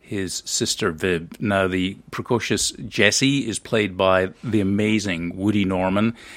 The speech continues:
Gabby Hoffman plays Viv. Viv is dealing with the health problems of her estranged husband. What happens is Johnny ends up spending a whole lot of time with this young man,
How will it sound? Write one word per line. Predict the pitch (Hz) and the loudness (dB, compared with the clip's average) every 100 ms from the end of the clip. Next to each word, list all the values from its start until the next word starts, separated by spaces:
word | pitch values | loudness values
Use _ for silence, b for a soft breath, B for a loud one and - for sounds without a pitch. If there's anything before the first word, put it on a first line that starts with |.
| B - | B -4
Gabby | 104 117 110 | 0 2 2
Hoffman | 104 104 - 123 123 | 6 4 4 -2 -2
plays | - 92 80 | -2 -4 -4
Viv. | 87 82 85 95 117 | -8 -4 -4 -4 -6
Viv | - 98 123 139 143 117 - | -12 0 4 6 6 0 -6
is | 123 110 87 | -2 -2 -2
dealing | - 117 113 107 98 85 | 0 2 2 0 -2 -6
with | 92 - | -8 -8
the | 92 | -12
health | - 113 117 - | -4 -4 -4 -4
problems | - 104 95 90 82 - B B B | 4 4 4 -2 -4 -8 B B B
of | - 107 - | -6 -6 -2
her | 104 104 | -2 -2
estranged | - - - - 123 110 107 95 - - | -2 -4 -6 -4 -2 2 2 0 -6 -12
husband. | - 143 135 95 80 76 107 - - _ _ _ | 0 2 2 0 -6 -6 -8 -12 -20 _ _ _
What | - 101 | -2 -2
happens | 95 92 92 | 0 -4 -4
is | 87 - | -6 -4
Johnny | 95 92 101 | -4 -2 -4
ends | 104 95 92 | -4 -4 -2
up | 95 | -4
spending | - - 95 92 | -4 -4 -4 -4
a | 85 | -6
whole | - 101 98 | -4 0 2
lot | 95 95 | 2 -2
of | 90 - | -4 -8
time | - 135 110 78 78 98 | -2 0 0 -2 -8 -8
with | 92 | -8
this | 98 87 - | -6 -6 -6
young | 85 80 | -6 -6
man, | 78 78 85 | -8 -8 -10